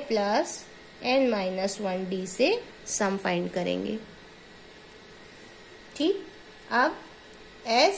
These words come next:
fifteen, Fifteen term का sum चाहिए, तो S fifteen is equal to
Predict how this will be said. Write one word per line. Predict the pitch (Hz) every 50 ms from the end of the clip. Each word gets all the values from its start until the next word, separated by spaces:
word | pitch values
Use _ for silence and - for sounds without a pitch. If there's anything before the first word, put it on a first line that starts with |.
| - - - - -
fifteen, | 294 285 - - - 349 285 214 196
Fifteen | - - 233 226 - - 254 269 277 269
term | 277 254 254 269 269
का | 254 262 285
sum | 285 285 262 269
चाहिए, | 262 - 262 262 269 277 294
तो | 285 294
S | 247 220 226 226 - -
fifteen | 247 240 - - 277 277 277 277
is | 269 262 262
equal | 262 - - 277 262 262 269 -
to | 320